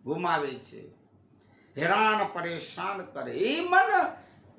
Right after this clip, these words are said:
ના, ના, સવાલ જ નથી મારે. મન ને મન, ઓહો. એ તો મન ઉપર પૂજ્ય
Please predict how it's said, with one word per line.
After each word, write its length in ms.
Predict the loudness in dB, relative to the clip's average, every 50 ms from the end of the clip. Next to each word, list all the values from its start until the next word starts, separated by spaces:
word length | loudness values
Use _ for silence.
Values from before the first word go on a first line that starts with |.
| -14
ના, 240 | -10 -8 -6 -4 0
ના, 300 | 2 2 4 2 2 -2
સવાલ 560 | -4 -2 0 2 4 6 6 6 6 6 4
જ 60 | 4
નથી 360 | 4 4 4 2 2 0 -2 0
મારે. 540 | 2 4 4 4 2 0 -4 -6 -8 -10 -16 -20 _ -20 -20 _ _ _ _ _ _ _ _ -20 -20 _ _ _ _ _ _ _ _ _ _ _ _ _ _ _ _ -20 _ -20 -20 -20 _ _ _
મન 380 | 0 2 2 4 4 2 0 0
ને 60 | -2
મન, 360 | -4 -4 -4 -4 -6 -6 -8
ઓહો. 460 | -10 -12 -14 -16 -18 -20 -20 -20 -20 -20 _ -20 -20 -20 -20 _ _ -20 _ _ _ -12 -6 -4
એ 60 | 0
તો 220 | 2 4 4 4
મન 280 | 4 4 2 2 2 0
ઉપર 320 | 2 2 2 2 2 0
પૂજ્ય 320 | 0 -2 -2 2 2 0